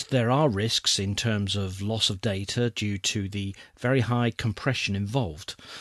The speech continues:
But as more and more of us move over to H D, either because we're shooting H D video with camcorders or because we're employing H D T V screens on which to display it, um,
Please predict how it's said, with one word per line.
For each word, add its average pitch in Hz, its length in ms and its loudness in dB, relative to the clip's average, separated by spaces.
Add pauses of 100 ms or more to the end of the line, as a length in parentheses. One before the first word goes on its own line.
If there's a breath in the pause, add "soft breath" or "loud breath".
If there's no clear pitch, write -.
(160 loud breath)
But - 340 -4
as 95 400 -2
more 107 280 2
and 98 100 2
more 131 260 6
of 90 120 4
us 101 180 0
move 110 240 6
over 117 240 2
to 101 220 2
H 107 240 -2
D, 135 320 4 (560 loud breath)
either 101 180 -8
because 101 320 -2
we're 101 80 -2
shooting 98 380 0
H 92 240 -6
D 98 100 -6
video 95 380 -4
with 92 300 -8
camcorders 101 640 -2
or 95 80 -4
because 92 400 -4
we're 95 120 -4
employing 95 440 -4 (380 loud breath)
H 110 240 -2
D 95 240 -4
T 107 240 -4
V 95 220 -6
screens 95 680 -2 (220 loud breath)
on 104 160 -2
which 104 180 -2
to - 80 -6
display 160 420 2
it, 151 120 -2 (320 loud breath)
um, 156 160 2